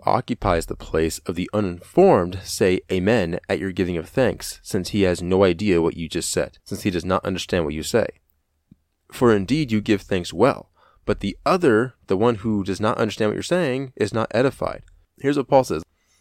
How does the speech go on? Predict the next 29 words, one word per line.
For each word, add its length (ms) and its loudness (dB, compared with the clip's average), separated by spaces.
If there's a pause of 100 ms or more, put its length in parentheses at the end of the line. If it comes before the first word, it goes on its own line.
(500)
Paul 160 6
says, 160 2
verse 240 0
eighteen, 380 -2
nineteen, 400 -6 (680)
"I 160 4
thank 300 0
my 200 2
God 280 2
that 100 0
I 80 4
speak 320 -6
with 140 -20
tongues 340 -2
more 160 0
than 100 0
any 180 -2
of 100 -8
you. 160 -10 (920)
Yet 360 4
in 160 -2
the 80 0
church, 680 2 (180)
I 120 4
would 140 4
rather 320 4
speak 280 -8
five 560 2 (220)
words 500 4